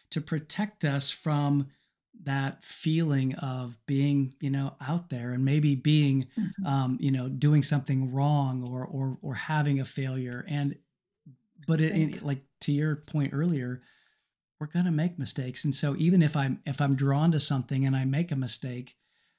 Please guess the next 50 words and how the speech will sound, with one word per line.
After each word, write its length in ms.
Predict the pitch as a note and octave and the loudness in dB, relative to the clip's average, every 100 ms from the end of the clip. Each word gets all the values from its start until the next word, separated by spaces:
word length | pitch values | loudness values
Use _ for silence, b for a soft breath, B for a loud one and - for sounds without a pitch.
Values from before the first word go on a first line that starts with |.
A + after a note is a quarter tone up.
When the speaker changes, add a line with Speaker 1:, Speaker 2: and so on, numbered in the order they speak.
| _ - | _ -8
Speaker 1:
that 160 | D3 | -4
it's 160 | D#3 D3 | -2 0
okay, 280 | C#3+ C#3+ C#3 | 0 0 0
I 80 | |
can 180 | C3+ C3+ | 0 -2
learn 140 | C3+ C3 | 0 -2
from 180 | - C3+ | -2 -2
that 200 | C3 B2+ | -2 -6
as 140 | B2+ | -6
well. 180 | C#3 C3 | -6 -4
But 240 | C3 D3+ - | -2 -2 2
anyway, 260 | E3+ D3 | 4 4
kin-, 200 | C3+ E3 | 2 0
kinda 180 | - D#3+ | 2 2
going 160 | C#3+ C3+ | 4 2
Speaker 2:
Mm-hmm. 40 | |
Speaker 1:
back 240 | C#3+ C#3+ - | 2 0 0
to 80 | |
it, 80 | C3+ | -2
it's, 180 | D3+ D3 | -2 -2
yeah, 160 | D#3+ C3 | -4 -6
it's 140 | B2 | -2
more 160 | E3 D#3+ | 2 4
in 80 | C#3+ | 4
my 100 | C#3 | 2
chest. 400 | C3 - C#3 - | 0 -2 -2 -4
I 40 | B2+ | -6
feel, 340 | - D3+ C#3 | -4 -2 -2
I 60 | C#3 | -6
feel 300 | - E3 D3+ | -4 -2 0
that, 280 | C#3+ C3+ - _ _ _ _ | 0 -4 -10 _ _ _ _
that 160 | C#3 C3+ | -6 -4
aliveness, 840 | C#3+ C3+ C#3 D3+ D3 D3+ D3+ D3+ - | -2 -2 0 0 2 2 2 2 0
and 180 | C3+ | 0
it's 140 | C3+ C3 | 0 0
almost 320 | D3+ C#3+ - | 0 -2 -2
like 160 | C#3+ C#3 | -4 -6
this 220 | C#3 C#3+ | -6 -6
excitement 720 | C#3 - D3 D3 - C3+ C3+ | -4 -4 -2 -2 -2 -4 -6
that's, 240 | C3+ - | -4 -4
that's 180 | - A#2 | -4 -6
pulling 380 | - - D3 C#3 | -8 -4 0 2
me 100 | C3+ | 0
towards 320 | C3 C#3+ B2+ | -4 -8 -8
something. 440 | - D3 - C#3 - _ _ _ _ _ _ - - _ _ _ _ _ _ _ _ - | -6 -8 -6 -8 -8 _ _ _ _ _ _ -20 -20 _ _ _ _ _ _ _ _ 6
Speaker 2:
I 120 | G#3 | 8
relate 500 | G3 F#3+ G#3+ G3 G3+ | 8 8 10 12 10
to 100 | G3+ | 10
that. 280 | F#3+ F3 E3+ | 12 12 12
And 320 | F#3+ G3+ F#3+ | 10 10 8